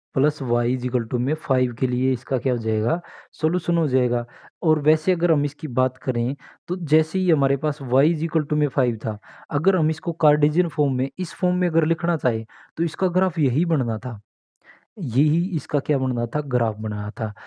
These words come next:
अगर नंबर लाइन पे बनाते हैं तो इसका ग्राफ यही बनना था। नंबर लाइन के ऊपर ये हमारे पास थ्री जो पॉइंट है वो नंबर लाइन पे हमने दिखा दिया। और अगर हम कार्टेशियन प्लेन में दिखाएं, दो डबल एक्सिस के अंदर,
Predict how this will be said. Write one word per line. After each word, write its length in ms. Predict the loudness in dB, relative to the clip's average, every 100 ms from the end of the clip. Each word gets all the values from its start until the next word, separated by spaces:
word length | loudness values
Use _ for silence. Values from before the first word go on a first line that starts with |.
| -20 -12 -6
अगर 220 | 2 2
नंबर 360 | 4 0 0 -2
लाइन 220 | -2 -2
पे 120 | -2
बनाते 400 | -2 0 -2 -6
हैं 280 | -4 -4 -6 -8 -20 _ -12
तो 80 | -6
इसका 240 | -6 0 0
ग्राफ 300 | 2 0 0
यही 260 | -2 -2 -2
बनना 300 | -2 -2 -2
था। 220 | -2 -4 -8 _ _ -2
नंबर 220 | 2 4
लाइन 220 | 2 0 -4
के 140 | -4
ऊपर 220 | -2 0 0
ये 200 | 2 2
हमारे 240 | 2 -2
पास 220 | -2 -4 -4
थ्री 180 | -2 0
जो 120 | 0
पॉइंट 320 | -2 0 0 0
है 40 |
वो 140 | 0 2
नंबर 260 | 2 2
लाइन 180 | 0 -2
पे 120 | -2
हमने 160 | -2 0
दिखा 240 | -2 -2
दिया। 200 | 0 -2 -2 -10 -20 -6
और 100 | -2
अगर 220 | 0 0 0
हम 120 | 0
कार्टेशियन 500 | 0 0 2 0 0
प्लेन 260 | 2 2 2
में 80 | 0
दिखाएं, 420 | -2 -2 -2 0
दो 260 | 0 -2 -2 -2
डबल 260 | 2 2 2
एक्सिस 320 | 0 -2 -4
के 80 | 2
अंदर, 240 | 2 2